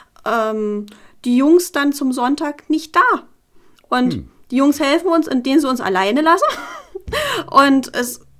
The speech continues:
Speaker 1: ist mittlerweile reges Treiben und wir haben jetzt jedes Mal ein paar neue dabei gehabt, die auch gesagt haben, „Na ja, also zum normalen Tag,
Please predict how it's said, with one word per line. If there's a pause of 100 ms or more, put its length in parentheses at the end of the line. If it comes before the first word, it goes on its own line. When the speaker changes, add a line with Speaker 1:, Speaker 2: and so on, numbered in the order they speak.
(420)
Speaker 1:
ist
mittlerweile
reges
Treiben
und
wir
haben
jetzt
jedes
Mal
ein
paar
neue
dabei
gehabt,
die
auch
gesagt
haben,
„Na
ja,
also
zum
normalen
Tag,